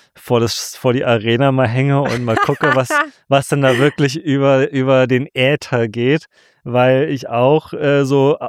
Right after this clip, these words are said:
Speaker 1: äh, Berichte von Leuten gehört hab, die dann halt vielleicht mal kein Ticket bekommen haben, die dann aber trotzdem mit ihrem Lightstick, den sie sich schon für die Tour oder für diese,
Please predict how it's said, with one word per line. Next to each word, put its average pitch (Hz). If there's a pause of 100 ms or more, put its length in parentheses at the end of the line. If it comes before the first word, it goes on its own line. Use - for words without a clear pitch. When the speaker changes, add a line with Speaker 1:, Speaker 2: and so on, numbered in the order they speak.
(100)
Speaker 1:
äh, -
Berichte 131
von 135
Leuten 135
gehört 135
hab, 127
die 127
dann 123
halt 123
vielleicht 123
mal 113
kein 139
Ticket 160
bekommen 156
haben, 151
die 131
dann 135
aber 127
trotzdem 139
mit 131
ihrem 127
Lightstick, 131
den 127
sie 123
sich 123
schon 135
für 131
die 113
Tour 147
oder 123
für 123
diese, 117